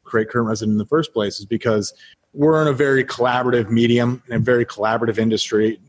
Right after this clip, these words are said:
Not one person can make a great piece of content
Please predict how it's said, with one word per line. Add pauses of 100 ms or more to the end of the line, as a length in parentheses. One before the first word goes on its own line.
(120)
Not
one
person
can
make
a (180)
great
piece
of
content